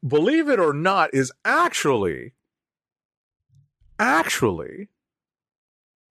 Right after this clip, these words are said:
earlier in time. It is actually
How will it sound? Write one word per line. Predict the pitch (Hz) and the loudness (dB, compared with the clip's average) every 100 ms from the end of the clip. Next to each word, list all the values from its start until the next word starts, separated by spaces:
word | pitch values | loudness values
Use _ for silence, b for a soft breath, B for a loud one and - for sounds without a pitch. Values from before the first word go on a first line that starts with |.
| _ _ _ _ - | _ _ _ _ -2
earlier | 254 294 269 208 143 | 2 4 4 4 2
in | 123 | 0
time. | - 107 69 57 50 - | -2 -4 -4 -8 -14 -2
It | 143 | 2
is | 143 135 | 2 0
actually | 147 175 190 - 117 107 98 | 0 0 0 -2 0 0 -2